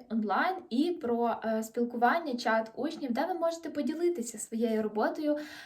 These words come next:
якщо вам було цінно. Мені буде дуже приємно отримати ваш зворотній зв'язок. Я вже чекаю на ваші роботи. Ну що ж, почнемо з того, що, е,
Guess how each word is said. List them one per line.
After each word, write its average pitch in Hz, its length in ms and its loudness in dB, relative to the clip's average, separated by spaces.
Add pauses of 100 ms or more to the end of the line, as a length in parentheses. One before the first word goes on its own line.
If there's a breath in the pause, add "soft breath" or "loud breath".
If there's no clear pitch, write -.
якщо 240 280 0
вам 262 180 4
було 226 260 4
цінно. 202 480 -6 (240 loud breath)
Мені 240 160 4
буде 240 180 2
дуже 247 280 2
приємно 226 520 2
отримати 214 440 -2
ваш 214 200 2
зворотній 202 540 -2
зв'язок. 240 480 -2 (220 loud breath)
Я 226 240 -2
вже 247 380 2
чекаю 247 580 0
на 208 180 2
ваші 208 520 -4
роботи. 208 480 -8 (720)
Ну 277 140 -8
що 233 200 -6
ж, - 140 -14 (100)
почнемо 240 420 -8
з 226 60 -14
того, 392 340 -4
що, 233 380 -10 (580 soft breath)
е, 226 60 -14